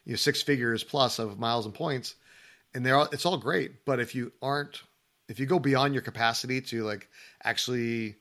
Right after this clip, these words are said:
focus on what's at hand and focus on keeping things accurate, you know, getting those, those bonuses, you know, as far as getting the minimum spend, keeping everything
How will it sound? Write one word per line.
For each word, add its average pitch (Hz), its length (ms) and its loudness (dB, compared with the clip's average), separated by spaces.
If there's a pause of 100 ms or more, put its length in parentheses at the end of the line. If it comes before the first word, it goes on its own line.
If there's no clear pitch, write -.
(140)
focus 127 520 0
on 120 440 -4
what's 117 220 -4
at 110 80 -6
hand 117 340 -4
and 107 120 -8
focus 127 360 -4
on 110 280 -4 (300)
keeping 143 280 -2
things 131 320 -2 (400)
accurate, 127 420 0 (280)
you 131 160 -6
know, 110 100 -6 (380)
getting 143 240 2
those, 127 300 2
those 120 260 -4
bonuses, 120 640 -4
you 120 100 -8
know, 113 100 -2
as 107 80 -4
far 113 160 -2
as 104 160 -4
getting 117 260 -6
the 117 80 -4
minimum 113 280 -6
spend, 120 440 -4 (340)
keeping 147 300 0
everything 123 480 0